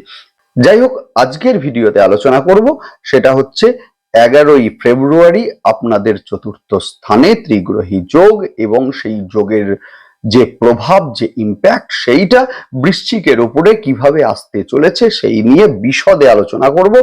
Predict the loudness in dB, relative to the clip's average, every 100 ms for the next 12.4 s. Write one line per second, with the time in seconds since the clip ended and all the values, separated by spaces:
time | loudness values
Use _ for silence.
0 | 0 -8 -10 -2 -2 -2 -6 -6 -4 -2
1 | 0 -2 -4 -2 0 2 2 2 2 2
2 | 2 2 -2 0 0 0 0 0 0 0
3 | -4 -4 -10 -10 -12 -6 -4 -4 -6 -10
4 | -8 -8 -10 -14 -4 0 2 2 2 2
5 | 2 2 2 0 0 2 0 0 -2 -2
6 | 0 0 -2 -4 -6 -2 2 2 2 0
7 | 2 2 -2 0 0 0 0 0 -2 -16
8 | -2 0 2 2 0 0 2 2 2 0
9 | 0 2 4 4 4 2 0 -10 -6 2
10 | 4 4 0 0 0 2 2 2 2 0
11 | 0 2 0 0 -2 -2 -8 -6 -2 -2
12 | 0 -2 0